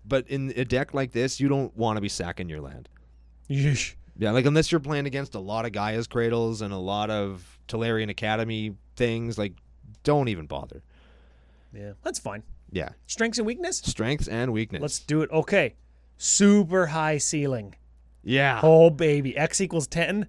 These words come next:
Speaker 1: Yeah.
Speaker 2: Good night.
Speaker 1: Yeah, the moon.
Speaker 2: <laughs> Yeah.
Speaker 1: You, this deck goes right to the moon. It was zero to the moon, and that's awesome.
Speaker 2: My, my note is commanders that rake. That's a, that's a baseball term. To rake is to hit really good.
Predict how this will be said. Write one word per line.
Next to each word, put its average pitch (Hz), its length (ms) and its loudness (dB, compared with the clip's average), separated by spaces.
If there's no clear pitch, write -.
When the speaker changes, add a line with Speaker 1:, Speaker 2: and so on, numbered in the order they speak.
Speaker 1:
Yeah. 135 140 -8
Speaker 2:
Good 160 200 0
night. 135 400 -4
Speaker 1:
Yeah, 107 120 0
the 139 160 2
moon. 127 560 2
Speaker 2:
<laughs> 208 100 -4
Yeah. 415 260 6
Speaker 1:
You, 147 260 6
this 135 220 -4
deck 165 240 4
goes 151 140 2
right 151 380 6
to 156 80 -2
the 139 100 -4
moon. 135 200 -4
It 110 80 -8
was 120 100 -6
zero 165 480 2
to 175 140 -2
the 104 100 -6
moon, 113 540 -4
and 104 120 -10
that's 135 240 -8
awesome. 98 460 -8
Speaker 2:
My, 170 320 2
my 151 260 -2
note 147 340 0
is 147 260 -2
commanders 170 680 2
that 147 180 2
rake. 131 560 -2
That's - 140 0
a, 156 40 4
that's 143 320 0
a 156 40 4
baseball 123 460 0
term. 110 240 -4
To 120 140 -2
rake 113 400 0
is 127 140 0
to - 80 -8
hit - 260 -4
really 147 200 2
good. 160 300 2